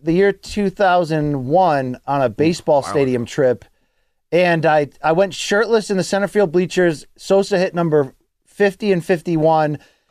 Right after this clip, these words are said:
Speaker 1: and I got the worst sunburn ever on my shoulders. And, like, uh,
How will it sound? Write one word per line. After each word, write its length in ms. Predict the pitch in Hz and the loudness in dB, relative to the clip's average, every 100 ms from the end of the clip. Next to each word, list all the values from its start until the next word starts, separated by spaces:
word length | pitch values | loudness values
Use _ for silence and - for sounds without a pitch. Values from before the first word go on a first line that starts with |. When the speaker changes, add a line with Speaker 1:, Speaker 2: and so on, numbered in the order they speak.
| _ _ _ | _ _ _
Speaker 1:
and 500 | 165 156 151 143 123 - | 0 2 2 0 -6 -6
I 200 | 160 147 143 | -2 0 2
got 240 | 165 143 | 0 2
the 100 | 151 | 0
worst 420 | 147 170 214 - | 0 2 2 -2
sunburn 680 | 208 190 185 156 147 131 117 _ _ | -2 0 0 0 0 0 -8 _ _
ever 340 | 185 202 170 165 | 0 2 2 0
on 100 | 151 | 2
my 100 | 143 | -2
shoulders. 680 | - 208 196 165 143 131 - _ _ 160 | 0 2 2 2 0 -2 -8 _ _ -4
And, 240 | 165 156 | -2 0
like, 220 | 151 143 - | -2 -2 -2
uh, 280 | 151 139 | -2 0